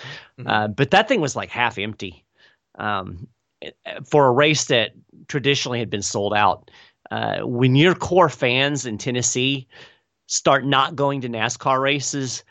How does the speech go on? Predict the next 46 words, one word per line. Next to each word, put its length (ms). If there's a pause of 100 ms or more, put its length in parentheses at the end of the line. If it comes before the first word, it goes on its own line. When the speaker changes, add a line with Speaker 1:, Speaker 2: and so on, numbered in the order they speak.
(180)
Speaker 1:
Yeah. 200
Speaker 2:
your 140
product 500
is 140
in 120
trouble. 1700 (480)
Speaker 1:
Yeah. 260
Speaker 2:
But 120
Kyle 200
Busch 280
won 160
his 140
third 240
race 260
of 60
the 40
year, 140
so 120
that 80
was 140
fun 240 (180)
as 140
a 60
Kyle 180
Busch 240
fan. 220 (120)
But 220
yeah, 300
that, 240
that 180
was, 220 (200)
that 160
was 220
a, 260
a 60
big 220
yikes 580
for, 140 (240)
for 100
nascar 420
to 60
have 120
that 140
many 240
empty 220
seats. 460